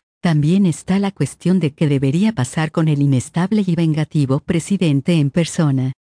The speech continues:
"Qué peor estrago podría causar un Trump furioso en los trece días que le quedan en el cargo.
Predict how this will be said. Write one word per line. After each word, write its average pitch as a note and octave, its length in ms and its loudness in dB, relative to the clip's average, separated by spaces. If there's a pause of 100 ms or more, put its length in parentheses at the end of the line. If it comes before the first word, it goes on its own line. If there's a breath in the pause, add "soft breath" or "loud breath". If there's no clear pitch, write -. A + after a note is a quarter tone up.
"Qué A#3 140 2
peor F#3+ 300 0
estrago D3 520 -2
podría F3 440 -2
causar F#3 460 -2
un F#3 100 2
Trump G3+ 320 0
furioso F3+ 580 -2
en F3 140 4
los B2+ 220 -4
trece F3 360 -2
días D3 400 0
que E3 160 -4
le C#3 140 0
quedan F#3+ 340 0
en D#3+ 140 2
el C#3 140 0
cargo. C3+ 480 -4